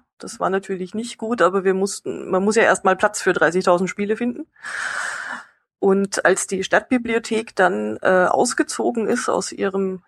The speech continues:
älteren Gebäude im Pellerhaus am Ägidienplatz, äh, haben wir gesagt, dass die, die Gelegenheit nutzen wir, um die Magazinräume dort mit Spielen vollzustellen.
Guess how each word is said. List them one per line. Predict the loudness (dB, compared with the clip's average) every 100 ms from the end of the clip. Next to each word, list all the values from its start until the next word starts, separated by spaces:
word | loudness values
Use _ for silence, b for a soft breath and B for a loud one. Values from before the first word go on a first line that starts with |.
| -6
älteren | -4 -2 -2 -2
Gebäude | -2 0 2 4 4 2 -4
im | -12 -10 -2
Pellerhaus | 2 4 6 4 4
am | 0 -2
Ägidienplatz, | -2 0 0 2 2 2 0 -2
äh, | 4 4 4 2 -2 _ _ -12
haben | -6 -6 -6 -10 _
wir | -2 0
gesagt, | 2 2 0 -2
dass | -4 -4 -6 -8
die, | -6 -6
die | -8 -2
Gelegenheit | 2 4 4 4 4 2
nutzen | 0 0 2 0
wir, | 2 4 4 2 _ _ _ _ B B B B B 0
um | 2 2 0 -2 -6
die | 2 4
Magazinräume | 4 2 2 -2 -2 0 2 2 2
dort | 4 4 2 -4 -10 -6
mit | -6 -4
Spielen | -4 2 2 0
vollzustellen. | -2 -2 -2 -4 0 2 2 0